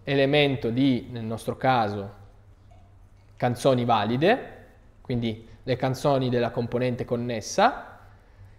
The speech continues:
e proviamo le due strade. Proviamo la strada in cui questa canzone di livello uno è presente nella soluzione e lanciamo la ricorsione, poi la togliamo e proviamo la strada in cui questa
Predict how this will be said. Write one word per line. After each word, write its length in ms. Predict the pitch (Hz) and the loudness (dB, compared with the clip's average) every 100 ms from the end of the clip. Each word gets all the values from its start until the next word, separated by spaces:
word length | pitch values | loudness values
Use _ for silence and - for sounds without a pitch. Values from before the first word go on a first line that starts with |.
| - | -14
e 380 | - 196 - - | 4 4 4 -2
proviamo 380 | - 240 190 170 | 4 8 8 8
le 100 | 175 | 6
due 140 | 147 147 | 6 2
strade. 760 | - 127 113 113 127 135 - - - - | 0 -2 0 0 0 -2 -14 -20 -20 -14
Proviamo 580 | - 170 196 175 131 113 | 2 6 10 10 8 4
la 120 | 113 | 2
strada 400 | 147 - 196 220 | 0 6 8 10
in 100 | 196 | 8
cui 160 | 156 165 | 6 6
questa 420 | 156 151 151 147 | 8 4 6 4
canzone 520 | 135 151 151 208 190 | 6 2 6 8 8
di 80 | 156 | 8
livello 400 | 143 147 151 147 | 8 8 10 10
uno 500 | 160 160 139 123 117 | 10 8 6 2 0
è 140 | 147 139 | -2 4
presente 880 | 143 135 151 135 120 117 113 107 - | 4 6 6 4 0 -2 -4 -6 -8
nella 240 | 120 117 | -4 -2
soluzione 1040 | - 117 110 - 139 113 151 226 - - | -2 -4 -2 4 4 4 2 0 -6 -12
e 120 | - 123 | -4 -2
lanciamo 480 | 113 107 135 123 | -2 -2 -2 -2
la 100 | 110 | -4
ricorsione, 720 | 107 - 107 - 120 107 156 269 - - - - | -6 -6 -10 -4 -4 -2 -2 -2 -8 -20 -20 -20
poi 240 | - 226 127 | 4 6 8
la 140 | 143 | 6
togliamo 680 | 160 254 220 131 123 185 254 | 8 6 8 6 6 4 4
e 100 | 147 | 2
proviamo 420 | 151 160 175 127 | 2 6 6 6
la 120 | 160 | 4
strada 600 | 220 - 139 117 139 190 - | 2 0 0 2 2 0 -2
in 180 | 160 | -6
cui 220 | 135 147 143 | 0 0 2
questa 600 | 160 131 - 113 107 | 2 2 -4 -6 -6